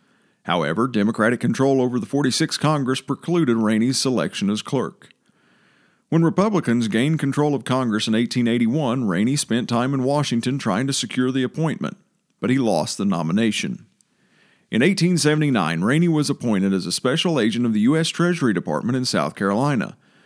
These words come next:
after being endorsed by eighty-four representatives, including future President James A. Garfield of Ohio, in which Rainey served two years.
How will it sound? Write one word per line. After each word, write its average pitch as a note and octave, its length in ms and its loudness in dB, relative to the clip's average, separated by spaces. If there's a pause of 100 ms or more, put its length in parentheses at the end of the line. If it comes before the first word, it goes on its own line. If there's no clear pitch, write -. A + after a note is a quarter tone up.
(220)
after C3 360 0
being C3 320 2
endorsed C#3+ 420 0
by A2+ 100 2
eighty-four D#3 480 0
representatives, A#2 800 0
including A#2+ 560 0
future C#3+ 360 -2
President F2+ 680 -4
James A#2+ 340 2
A. A#2 140 4
Garfield B2 500 0
of B2 100 -2
Ohio, A#2+ 680 -2 (340)
in D3 200 0
which A#2 200 0
Rainey G#2 380 0
served G2 360 -2
two F#2 220 -2
years. E2+ 680 -2